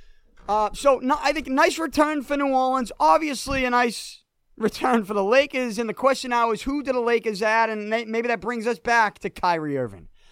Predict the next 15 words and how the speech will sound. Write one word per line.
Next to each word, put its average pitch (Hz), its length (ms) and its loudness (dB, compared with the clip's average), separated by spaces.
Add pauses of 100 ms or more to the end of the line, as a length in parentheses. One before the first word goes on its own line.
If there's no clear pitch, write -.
(140)
'Cause 190 160 -2
there 214 120 2
are 214 100 2
rumors, 262 420 0
once 240 320 -4
again, 214 440 -4 (260)
that 202 160 0
Kyrie 254 540 0
Irving 170 500 0 (1500)
is 196 180 -4
willing 240 360 -2
to 240 100 -4
join 202 280 0
the 220 80 0
Lakers. 233 680 -4